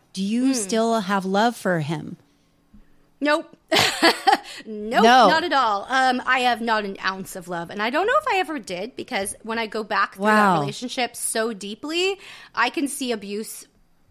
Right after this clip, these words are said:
Speaker 2: like, very early on. And so any feelings I probably had towards him were a manifestation of the abuse. So I don't think anything I felt was
Speaker 1: Mm.
Speaker 2: authentic. I don't think anything he ever did to connect with me was authentic.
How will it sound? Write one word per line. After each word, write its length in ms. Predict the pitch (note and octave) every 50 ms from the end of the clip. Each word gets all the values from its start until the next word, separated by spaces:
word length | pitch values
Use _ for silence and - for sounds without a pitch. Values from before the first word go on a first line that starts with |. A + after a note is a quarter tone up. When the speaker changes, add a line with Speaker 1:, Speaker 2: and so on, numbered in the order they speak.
| _ _ _ _ _ _ -
Speaker 2:
like, 180 | F#3+ F3+ - - _ _
very 720 | G3 F#3 F#3 F#3 G#3 G#3+ A3 G#3 G3+ F3 D#3+ D3+ - - -
early 300 | D#3 D3+ D3+ - C#2 C2+
on. 340 | - D#2+ - - - - - -
And 180 | G#3+ G#3+ G#3
so 320 | - - G#3+ G#3 G3+ G3 - -
any 260 | A#3 C4 D4 D#4 D4+
feelings 420 | C#4+ - C4+ C4 C4 B3 A#3 A#3 -
I 60 | G#3
probably 420 | G3+ A#3 A3+ G#3 G3+ F#3 F#3 F#3 G3
had 300 | G3+ C4+ D4+ F4 F4 C#4
towards 260 | C4+ A#3+ G3+ - -
him 280 | G3 E3+ E3 E3 F3 - _ _ _ _ _ _ _ _ _ _ _ _ _
were 240 | G3+ A3+ C4 A#3+ B3
a 40 | A3+
manifestation 1000 | G#3+ A3+ A3+ B3 B3 C4+ B3 - A#3 A3 - - - B3+ D#4+ D#4 - C4+ A#3 G#3 - -
of 300 | G#3+ G#3 G#3+ G#3 G3+ G3+
the 120 | G#3 G3+
abuse. 600 | F#3 F3+ F3 G#3 A#3 F3 - - - - - - _
So 220 | - - A3+ - -
I 100 | G#3+ A#3+
don't 180 | B3+ C4+ C4
think 160 | - D4 C#4 -
anything 380 | - G3+ A#3 B3+ A#3+ C4+ A#3+ A3+
I 100 | G#3 G3+
felt 260 | - - G3 - -
was 180 | - F3+ F3+ -
Speaker 1:
Mm. 180 | - A#3+ B3+
Speaker 2:
authentic. 500 | B3 A#3 F3+ E3 C#3+ C#4 D#4 - - - - - - - _
I 60 | - G#3+
don't 100 | G#3+ A3
think 140 | B3 - -
anything 360 | G3+ A3 A#3+ A#3+ B3+ A#3 A3
he 180 | G3+ G#3+ G3 -
ever 260 | F3+ F#3+ F#3 F3+ F3
did 460 | F3+ - - G3 G#3 A3+ A3 G#3 -
to 100 | - G3
connect 420 | - - G#3 F3+ E3+ F#3 - - -
with 160 | C#4 C#4 -
me 160 | D4+ D#4 D4
was 160 | D4 D4 C#4
authentic. 760 | D4 C#4 C#4+ C#4+ - D4 D4 D4+ D4+ D#4+ D#4 D#4+ D#4 - _